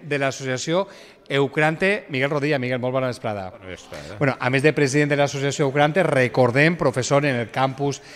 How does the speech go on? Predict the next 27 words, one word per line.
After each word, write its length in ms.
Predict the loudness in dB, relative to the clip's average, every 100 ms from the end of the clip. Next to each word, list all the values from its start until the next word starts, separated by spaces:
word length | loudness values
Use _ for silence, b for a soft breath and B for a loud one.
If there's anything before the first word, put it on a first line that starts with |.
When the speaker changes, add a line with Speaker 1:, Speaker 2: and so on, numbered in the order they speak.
| B B
Speaker 1:
de 140 | 0 2
Gandia 340 | 4 4 4
de 120 | 4
la 80 | 2
Universitat 420 | 2 -2 0 0
Politècnica 360 | 0 0 0 2
de 40 | 2
València, 380 | 2 2 2 2 B B B
del 140 | 2 6
màster 380 | 4 6 2 4
Ecosistemes 800 | -2 0 0 0 2 4 4 0 -4
Marins 440 | 2 4 4 0 -4
i 140 | -4 -4 -4 2
Costaners. 640 | 4 4 0 0 -2 -6 B B B B B B -6
Estem 180 | 0 2
parlant, 360 | 2 2 0 -2
eh, 400 | 0 2 4 2 -2 -4 -6 -6 -8
Miguel, 480 | -4 2 2 0 -2
de, 360 | 2 4 4 2
d'uns 240 | 0 0 2
vídeos 440 | 2 4 2 0
divulgatius 920 | 0 0 4 2 4 2 2 0 -2 B B B
de 120 | -4 -2
les 120 | -2
diferents 380 | -2 0 0 -2
arts 160 | -2
marineres 560 | -2 0 0 0 0